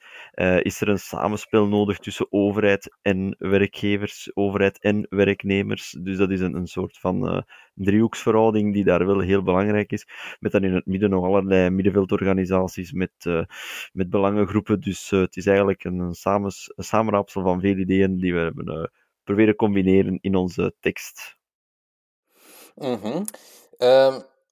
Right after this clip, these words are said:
Speaker 2: een van de ideeën waar wij het toch wel allemaal over eens zijn, is dat wij een, wel een Vlaams nationale partij zijn. Dat blijkt ook uit andere,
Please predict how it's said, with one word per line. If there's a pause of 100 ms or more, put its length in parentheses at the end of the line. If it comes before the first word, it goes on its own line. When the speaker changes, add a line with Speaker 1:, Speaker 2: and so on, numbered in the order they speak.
(160)
Speaker 2:
een
van
de
ideeën
waar
wij
het
toch
wel
allemaal
over
eens
zijn,
is
dat
wij
een,
wel
een
Vlaams
nationale
partij
zijn.
Dat
blijkt
ook
uit
andere,